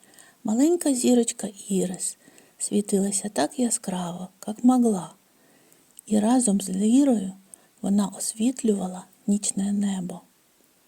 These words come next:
І всі зірки знали, що навіть найменші з них мають величезне значення. А ти, маленький друг, пам'ятай, ти також маєш свою особливу іскру,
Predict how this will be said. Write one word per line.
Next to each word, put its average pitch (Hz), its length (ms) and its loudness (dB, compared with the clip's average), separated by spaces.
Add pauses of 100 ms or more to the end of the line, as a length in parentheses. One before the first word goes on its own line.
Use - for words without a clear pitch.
(640)
І 214 100 -6
всі 285 300 -2
зірки 247 480 2
знали, 190 480 0 (540)
що - 220 -2
навіть 214 360 2
найменші 247 720 4
з - 120 -4
них 202 360 0 (460)
мають 190 280 -6
величезне 220 840 -2
значення. 196 760 -4 (1300)
А 196 80 -12 (100)
ти, 339 220 -6 (260)
маленький 202 520 -2
друг, 190 240 -8 (600)
пам'ятай, 226 760 0 (560)
ти - 100 -16
також 247 540 -2
маєш 190 440 -4
свою 190 320 -6
особливу 202 640 -4
іскру, 226 580 -4